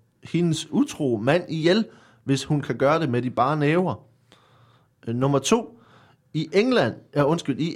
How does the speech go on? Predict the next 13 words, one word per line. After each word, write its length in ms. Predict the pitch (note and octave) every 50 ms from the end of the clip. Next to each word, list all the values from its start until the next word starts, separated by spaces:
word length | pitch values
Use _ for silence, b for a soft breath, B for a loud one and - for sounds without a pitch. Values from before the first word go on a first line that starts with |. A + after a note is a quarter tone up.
| F3
Estland 380 | A3 A3+ - - E3 C3 B2 -
er 100 | - A2+
det 120 | A2+ A#2+ A#2
forbudt 460 | - - A#2+ A2+ - G#3+ B3+ - - - _ -
at 80 | C3
spille 300 | - - - C#3 B2+ B2
skak, 400 | A#2 - - - F3 G#3+ A3 - - _ _ -
mens 240 | - C#3+ D3+ D3+ -
du 100 | - D#3+
har 100 | D3 D3+
sex. 500 | C#3+ - - A3 A3 - - - - - _ _ b b b b b b b b b b b b b b b b b b b b b b -
Og 120 | C#3 C#3
tre. 320 | - - - F#3+ G#3 F3+